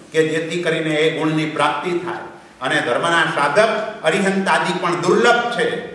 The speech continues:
હું કેટલો પુણ્યશાળી છું કે જન્મતાની સાથે મને આવા ઉત્તમ દેવગુરુ અને ધર્મની પ્રાપ્તિ થઈ. તો હવે બહુમાનપૂર્વક હું એમની સેવા કરું.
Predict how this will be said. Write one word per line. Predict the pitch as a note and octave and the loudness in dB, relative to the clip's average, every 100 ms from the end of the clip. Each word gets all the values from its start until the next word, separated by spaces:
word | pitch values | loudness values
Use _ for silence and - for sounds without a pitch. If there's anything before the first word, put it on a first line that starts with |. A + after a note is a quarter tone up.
| - - | -16 -14
હું | D3 F3 | -6 -4
કેટલો | F3+ G3 G#3+ | -2 0 2
પુણ્યશાળી | G#3 F#3+ F#3+ G3 F#3+ F#3+ G3 | 2 0 0 2 2 2 2
છું | F#3+ F#3+ | 0 0
કે | F#3+ | 0
જન્મતાની | D#3+ E3+ G3 F#3 F#3+ F#3+ F3+ | 2 2 2 2 2 2 0
સાથે | E3 E3 F3+ D#3+ - - - - | 0 0 -2 -2 -4 -10 -18 -10
મને | C3 E3 | -4 0
આવા | E3 E3 D#3+ E3 | 2 2 2 0
ઉત્તમ | - G3 F#3 F3 | 0 0 2 0
દેવગુરુ | F3 F3+ E3+ F3 | 0 0 0 0
અને | E3+ D#3+ | 2 2
ધર્મની | C#3+ D3 E3+ E3+ | 0 0 0 -2
પ્રાપ્તિ | E3 D3+ D3+ D#3 F#3+ | 0 0 0 -2 -6
થઈ. | F#3 F#3+ - - - - - | -6 -6 -8 -12 -16 -20 -2
તો | D3+ | 2
હવે | D3+ D#3 D#3+ | 4 4 2
બહુમાનપૂર્વક | D#3 D#3 F#3+ A#3 A#3 A#3 G#3 G3 G3+ F#3+ - - - C3 | 2 2 4 4 2 0 0 4 6 4 2 -4 -8 -4
હું | E3 | 0
એમની | F3 F3+ F3 | 0 0 -2
સેવા | E3 D#3+ F3 E3 | -2 0 0 0
કરું. | C3 G#2+ G#2 | -2 -4 -8